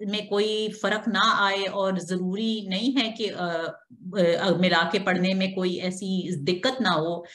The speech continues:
तो मिला के और वसल करके एक आयत को दूसरी आयत से मिला के पढ़ा जा सकता है। उसके बाद हमने ये, अ, वक्फ की अलामत के बारे में सीखा था, तौ, जिसको हम अल वक्फुल मुतलक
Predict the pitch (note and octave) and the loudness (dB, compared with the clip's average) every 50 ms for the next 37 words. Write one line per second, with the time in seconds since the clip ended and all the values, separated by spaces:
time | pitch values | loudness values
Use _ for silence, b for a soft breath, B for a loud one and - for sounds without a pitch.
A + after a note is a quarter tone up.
0 | B B B B B - F3 F#3+ G#3 G3+ G3 F#3 F3+ E3+ F3 F#3 F#3+ G#3+ G#3 A3+ | B B B B B 2 2 4 4 4 4 4 6 4 4 2 4 2 2 2
1 | A#3 - G3 F3+ F3+ F3+ - - G3 F#3 F#3+ F3+ F3+ F3+ G#3+ G#3+ - - F#3+ F3+ | 4 2 0 2 2 0 0 -2 -2 0 0 0 0 0 0 -2 0 2 0 0
2 | F3+ F3+ F3 D#3+ E3 E3 - - G3 F#3+ F#3 F3 E3+ - - F#3 F3+ - F3 F3 | 2 2 2 2 0 0 -2 -4 -4 -4 -4 -4 -6 -6 -6 -6 -4 -2 0 -2
3 | F3 F3 - G3 F#3 F#3+ D#3 D#3 D3+ D3+ D3+ - F#3+ G3 A#3+ A#3+ - E3+ E3 E3+ | -2 -2 -2 -2 0 0 2 2 2 2 0 -2 -2 -2 -4 -2 -2 -2 -2 0
4 | F3+ E3+ F3 A3+ D4 - - F#3+ F#3 F3+ D#3+ F3 - - D3 - - _ - C3+ | 0 0 0 0 -2 -2 -2 0 2 2 2 0 -2 -6 -8 -10 -12 _ -10 -10
5 | A#2 A#2+ A#2+ A#2+ - - _ _ _ _ _ _ _ _ B B B B B B | -10 -10 -12 -14 -16 -20 _ _ _ _ _ _ _ _ B B B B B B
6 | B B B A3 A3+ A3+ C#4+ C#4 C4+ B3+ C4 B3+ C#4+ C4+ B3+ B3 B3 C4 C4 C4 | B B B -2 0 2 2 4 6 6 6 4 4 4 4 4 4 4 4 4
7 | B3+ A#3+ G#3 A#3+ A#3+ B3 B3 B3 B3 A3+ A#3 A3+ A3 G#3 F#3 F#3+ B3 A3 G#3 G#3 | 4 4 4 4 4 4 4 2 2 0 -2 -4 -8 -8 -8 -6 -2 2 2 2
8 | G#3 G#3+ G#3 G#3 G#3 G#3 G3+ - A3 G#3+ G3+ F#3+ G#3+ A3 A3 - - - - A#3+ | 4 2 2 2 2 0 0 -2 -2 -4 -2 0 -2 -2 -4 -6 -14 -10 -8 -8
9 | A#3+ A#3 A3+ G#3+ G3 G3+ G3+ G#3 G#3 - B3 G#3+ G#3 G3+ G3 G3+ G3+ G#3 G#3+ G#3+ | -4 -2 0 2 2 2 2 -2 -4 -2 -2 0 2 2 0 0 -2 -4 -6 -6
10 | - A3+ G#3+ - B3 G#3+ A3 A3 C4 B3 B3 B3 - G#3+ G3 G3+ G#3 A3+ F#4+ F#4+ | -6 -8 -6 -2 -2 -2 0 0 0 -2 -2 -2 -2 2 6 6 6 6 4 0
11 | D#4 - - G3 F#3 F#3+ - F#3+ F3+ F#3+ F#3+ F#3+ F#3+ - - G3 G3 F#3 F#3+ F#3 | -2 -4 -4 -4 -4 0 0 0 2 2 0 -2 -4 -2 -2 0 0 2 0 0
12 | F#3 - - A3+ A3 G#3+ G3 F#3+ F#3+ F#3+ G#3 G3+ G#3 G#3+ - | -2 0 0 0 0 2 0 -2 0 0 0 0 0 0 -2